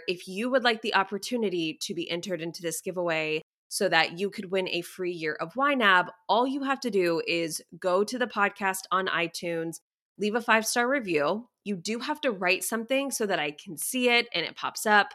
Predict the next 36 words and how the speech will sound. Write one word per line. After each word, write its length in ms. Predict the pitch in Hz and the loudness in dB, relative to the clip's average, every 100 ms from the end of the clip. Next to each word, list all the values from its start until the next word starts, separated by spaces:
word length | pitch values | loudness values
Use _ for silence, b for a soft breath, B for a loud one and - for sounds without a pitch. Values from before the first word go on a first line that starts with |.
| b b b | b b b
so 160 | - 196 | -4 0
that 140 | 170 | 4
I 100 | 156 | 4
can 160 | 156 180 | 2 -6
enter 280 | 170 170 175 | -6 -6 -6
you 200 | 170 156 | -6 -6
into 260 | 165 - | -8 -8
the 100 | - | -8
giveaway. 600 | 180 269 262 240 226 226 226 _ _ | -2 0 4 4 4 2 0 _ _
And 100 | 214 | -2
when 120 | 226 233 | 0 0
you 120 | 233 | -2
leave 280 | 226 240 254 | -2 -2 -2
your 140 | 285 | -2
review, 360 | 294 220 214 208 | -2 0 0 0
just 240 | 214 202 | -2 -2
make 160 | 185 180 | -4 -2
sure 160 | 202 | -2
that 160 | 190 190 | -2 -2
you 100 | 202 | -4
leave 220 | 175 175 | -4 -4
it 100 | - | -6
with 140 | 165 | -6
your 120 | 175 - | -8 -4
Instagram 520 | 262 - 247 226 220 | -4 -4 -2 0 -2
handle. 360 | 208 208 202 190 | -2 0 2 0
So 220 | 185 185 | 0 -4
again, 400 | 180 180 175 175 165 - | -2 0 0 -2 -4 -4
if 240 | 240 - | -6 -4
you 140 | 220 190 | -6 -2
win, 300 | 175 170 - | -2 -2 -4
I 200 | 160 170 - - | -4 -6 -8 -10
can 280 | 180 170 165 | -6 -6 -6
easily 420 | 170 165 165 160 165 | -8 -8 -8 -10 -10
find 440 | - 156 156 151 | -6 -4 -4 -8
you. 160 | 90 | -10